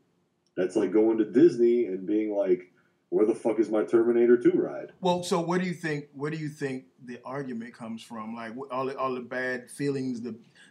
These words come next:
Speaker 2: the anger, the resentment, what do you think it comes from? O-,
Speaker 1: I
Speaker 2: over,
Speaker 1: think
Speaker 2: over, hold on, over this whole announcement.
Speaker 1: I, I, I think a lot of it is because,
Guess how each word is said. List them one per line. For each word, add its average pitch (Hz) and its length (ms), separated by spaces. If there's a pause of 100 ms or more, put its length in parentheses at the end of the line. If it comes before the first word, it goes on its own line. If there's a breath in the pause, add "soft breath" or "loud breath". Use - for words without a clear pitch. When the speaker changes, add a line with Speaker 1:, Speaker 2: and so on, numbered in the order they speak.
Speaker 2:
the 120 180
anger, 131 560
the 127 100
resentment, 127 600
what 135 80
do 143 60
you 131 60
think 127 140
it 131 80
comes 123 240
from? 113 300 (200 soft breath)
O-, 190 140
Speaker 1:
I - 60
Speaker 2:
over, 214 160
Speaker 1:
think 220 160
Speaker 2:
over, 202 340
hold 190 140
on, 156 180
over 170 440
this 151 280
whole 147 360
announcement. 127 560 (720)
Speaker 1:
I, 110 100 (180)
I, 117 100 (200)
I 117 40
think 208 200
a - 40
lot 175 240
of 160 100
it 127 60
is 110 100
because, 117 520